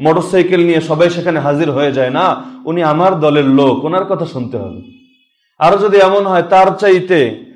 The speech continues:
হাজার গুণ বেশি ইলমের অধিকারীও কেউ কোথায় কথা বলে, না, তিনি তো এই মেহনত করেন না, তিনি তো অন্য মেহনত করেন, অন্য কথা বলেন, তার সেখানে যাওয়া যাবে না।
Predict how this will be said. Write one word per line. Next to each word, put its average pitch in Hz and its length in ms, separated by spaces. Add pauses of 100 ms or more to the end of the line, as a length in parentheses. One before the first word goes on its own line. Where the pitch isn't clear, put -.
(200)
হাজার 180 340
গুণ 196 160
বেশি 180 260
ইলমের 185 280
অধিকারীও 190 520
কেউ 180 180
কোথায় 175 380
কথা 160 220
বলে, 139 280 (320)
না, 165 100
তিনি 226 340
তো 233 140
এই 190 200
মেহনত 180 500
করেন 156 360
না, 131 200
তিনি 190 240
তো 196 120
অন্য 202 240
মেহনত 160 440
করেন, 156 360
অন্য 214 260
কথা 160 280
বলেন, 135 640
তার 165 160
সেখানে 156 360
যাওয়া 120 220
যাবে 104 240
না। 101 100